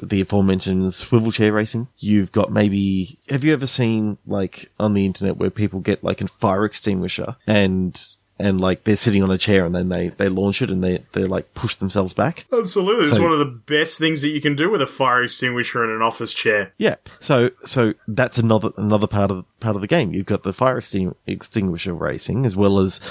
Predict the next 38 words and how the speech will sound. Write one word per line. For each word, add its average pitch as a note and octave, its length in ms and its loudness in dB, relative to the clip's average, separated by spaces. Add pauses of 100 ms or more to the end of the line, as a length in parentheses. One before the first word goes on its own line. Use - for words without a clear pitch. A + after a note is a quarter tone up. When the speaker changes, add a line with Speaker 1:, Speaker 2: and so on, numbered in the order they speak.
(160)
Speaker 1:
you A2+ 100 6
know, F#2+ 160 6 (120)
someone A#2 340 6
pushing, B2+ 640 2
pushing A#2+ 340 2
the G2 60 0
swivel G#2+ 300 -2
chair. - 400 -8
Um, G2+ 360 4 (120)
any C#3 220 4
other B2 120 2
games A#2+ 260 2
that D#2 80 -8
you A2 120 -2
can A#2 140 -2
think A#2+ 180 0
of B2 220 2
that A2+ 140 2
can, A2+ 280 -6
that A#2 140 -2
can A2+ 140 -2
be A2 140 2
involved G#2+ 340 0
in A2 100 0
that A#2+ 120 0
as A#2 120 -4
well? A3+ 100 4
Speaker 2:
Well, A#3 380 2
I'm, A3+ 260 0
I'm G#3 240 0
just B3 240 0
kind A#3 240 0
of E3+ 120 0
bringing E3+ 260 2
it C#3 100 0
back D3+ 220 0
to C#3+ 400 0
the, C#3+ 200 -4